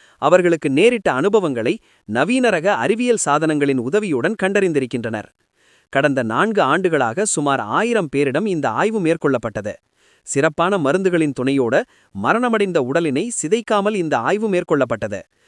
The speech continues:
மரணம் நேரிட்ட பதினெட்டு நிமிடங்களுக்கு பிறகு உடல் நினைவில்லா நிலையில் பரிசோதனை மேற்கொள்ளப்பட்டது. அப்போது நவீன முயற்சிகளினால் இறந்து போன உடலின் வாக்குமூலங்களையும் தொகுத்து வைத்துள்ளனர்.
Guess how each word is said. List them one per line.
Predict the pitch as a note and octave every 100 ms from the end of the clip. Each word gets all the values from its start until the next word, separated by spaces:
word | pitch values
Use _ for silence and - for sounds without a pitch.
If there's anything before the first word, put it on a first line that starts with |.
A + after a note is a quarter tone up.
| _ _ F#2
மரணம் | G#2 D3+ G3+ F3+
நேரிட்ட | C#3+ D#3 C#3 D#3
பதினெட்டு | - C#3 G#3 G3 D#3+
நிமிடங்களுக்கு | D3 F#3+ E3 C#3 B2
பிறகு | C3 F#3 F3+ F#2 _ _ _
உடல் | A2 F3+ B3 D#3+
நினைவில்லா | C#3+ A#3 A3 G3 F3+
நிலையில் | D#3 D3+ G3+ F3+
பரிசோதனை | F#3 G#3 F#3+ D#3+
மேற்கொள்ளப்பட்டது. | C#3+ C#3 C3+ A#2 A2+ A2 G2 - _ _ _ -
அப்போது | G2 B2+ B2 A3 - _ -
நவீன | A2 D#3+ B3 A#3
முயற்சிகளினால் | D3+ F3+ F3 D#3 C#3 B2 F#3 A3
இறந்து | G#2+ C3+ A#3 A#3+
போன | F#3+ F3+ C#3+
உடலின் | C#3+ E3 D#3 A2
வாக்குமூலங்களையும் | D3+ - A3 F#3+ D#3 B2+ A#2+ F3+ G#3
தொகுத்து | G3 B3 F#3
வைத்துள்ளனர். | C#3 B2+ A#2+ G#2+